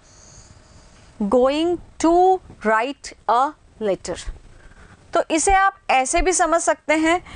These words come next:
कि to के बाद be लगाया जाता है, ठीक है, और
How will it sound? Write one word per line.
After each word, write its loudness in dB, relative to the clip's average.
कि 2
to 4
के 2
बाद 0
be 2
लगाया 2
जाता 0
है, -4
ठीक -2
है, -2
और 2